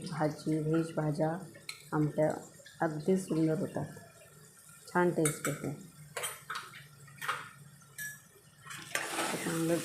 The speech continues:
ढवळून घेऊया, सगळीकडे मसाला लागला पाहिजे. तर आता हे ढवळून घेऊया.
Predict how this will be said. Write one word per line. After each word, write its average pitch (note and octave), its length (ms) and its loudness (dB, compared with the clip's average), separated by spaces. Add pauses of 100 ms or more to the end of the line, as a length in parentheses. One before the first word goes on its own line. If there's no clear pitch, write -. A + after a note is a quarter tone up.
(220)
ढवळून D#3+ 320 4
घेऊया, D3 360 2 (1900)
सगळीकडे D#3+ 420 2
मसाला D#3+ 380 0
लागला D#3 320 2
पाहिजे. D#3 380 -2 (1600)
तर F3+ 180 -2
आता E3 140 2
हे E3 160 2
ढवळून D#3+ 380 0
घेऊया. D3+ 300 0